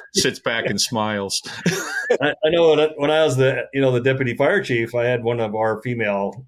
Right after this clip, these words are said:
Speaker 2: um, firefighters come over. She said, "You know, the firefighters are watching porn in the fire station." And, and so I go,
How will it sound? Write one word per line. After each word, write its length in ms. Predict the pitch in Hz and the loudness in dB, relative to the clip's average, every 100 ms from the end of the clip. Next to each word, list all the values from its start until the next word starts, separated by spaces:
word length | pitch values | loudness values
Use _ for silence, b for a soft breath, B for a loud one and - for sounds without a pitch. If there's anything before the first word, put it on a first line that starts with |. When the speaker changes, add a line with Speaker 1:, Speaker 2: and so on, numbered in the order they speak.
| - | -12
Speaker 2:
um, 420 | 101 95 92 92 | -10 -8 -10 -6
firefighters 560 | 127 131 131 101 101 - | 0 0 0 -2 -4 -6
come 140 | 101 | -4
over. 240 | 104 104 | -2 -2
She 100 | 104 | -6
said, 200 | 101 117 | -10 -8
"You 80 | 120 | -2
know, 80 | 120 | -2
the 80 | 104 | 2
firefighters 520 | 127 127 139 113 101 | 0 2 2 0 -2
are 60 | 104 | -4
watching 360 | 107 104 101 | -4 -6 -10
porn 240 | 101 135 139 | -6 -4 -2
in 80 | 101 | -4
the 80 | |
fire 240 | - 151 226 | -6 -4 -4
station." 380 | - 85 87 87 87 _ | -6 -20 -20 _ _ _
And, 120 | 95 _ | -20 _
and 180 | 104 104 | -20 -18
so 500 | - 107 101 101 - _ _ _ _ _ _ - - | -8 -4 -2 -2 -6 _ _ _ _ _ _ -16 -8
I 100 | 107 | -4
go, 340 | 107 101 95 | 0 0 -2